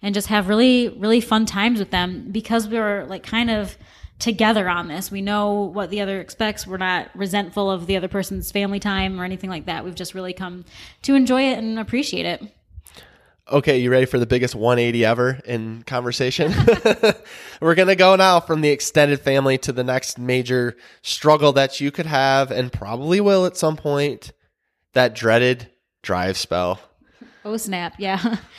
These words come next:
Speaker 1: <laughs> I mean, guys, life is hard and it's stressful. And many times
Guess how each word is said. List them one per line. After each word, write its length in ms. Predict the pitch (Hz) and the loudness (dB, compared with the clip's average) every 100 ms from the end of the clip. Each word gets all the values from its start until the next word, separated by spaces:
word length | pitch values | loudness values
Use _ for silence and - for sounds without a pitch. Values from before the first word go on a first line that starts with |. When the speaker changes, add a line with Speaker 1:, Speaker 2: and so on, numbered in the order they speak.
| - | -20
Speaker 1:
<laughs> 280 | - - 254 | -20 -14 -6
I 100 | 294 | -2
mean, 180 | 320 | 0
guys, 300 | 302 311 330 | 2 4 4
life 340 | 233 214 294 - | 2 4 4 2
is 120 | 349 | 0
hard 520 | 220 233 247 196 180 - | 2 4 4 2 -4 -4
and 320 | 233 247 240 | 0 0 0
it's 160 | 220 - | -4 -6
stressful. 680 | 226 233 - 190 180 190 _ - _ _ - | -2 -2 -2 -6 -6 -8 _ -20 _ _ 0
And 560 | 240 247 240 226 208 - | 2 2 2 -2 -6 -6
many 340 | 202 226 277 | 0 2 2
times 640 | 269 302 302 302 330 - | 2 4 4 2 -2 -6